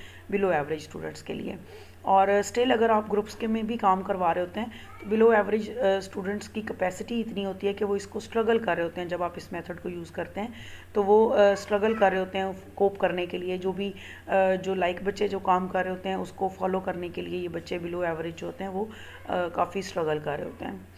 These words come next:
और अगर वो कर भी पाते हैं इन बच्चों के साथ, तो उस level की critical thinking और रीजनिंग skills, uh, below average बच्चों के अंदर ये मेथड develop नहीं कर पाता।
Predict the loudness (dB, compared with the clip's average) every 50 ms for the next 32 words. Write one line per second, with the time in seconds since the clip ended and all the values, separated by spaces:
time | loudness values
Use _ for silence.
0 | -20 -20 -20 -20 -20 -20 -10 -2 0 2 2 4 4 4 4 4 6 6 6 6
1 | 6 6 6 6 6 6 4 -2 4 6 6 6 6 2 -2 -2 -2 -4 -4 -6
2 | -6 -6 -6 -4 -2 0 0 0 0 -2 -4 -4 -4 -4 -2 -2 0 0 0 -2
3 | -2 -4 -6 -4 -4 -4 -4 -4 -4 -2 -2 -4 -2 -4 -6 -8 -6 -6 -6 -4
4 | -2 -2 -2 -2 -4 -6 -6 -6 -6 -8 -6 -4 -4 -4 -4 -4 -8 -12 -14 -14
5 | -14 -14 -16 -14 -4 0 2 2 4 4 2 0 0 2 4 6 8 8 8 8
6 | 6 0 -4 -6 -6 -8 -8 -6 -10 -8 -6 -6 -6 -4 -6 -4 -4 -6 -4 -4
7 | -6 -6 -8 -10 -6 -4 -4 -4 -4 -4 -4 -6 -4 -4 -4 -6 -4 -6 -6 -6
8 | -6 -8 -8 -8 -10 -12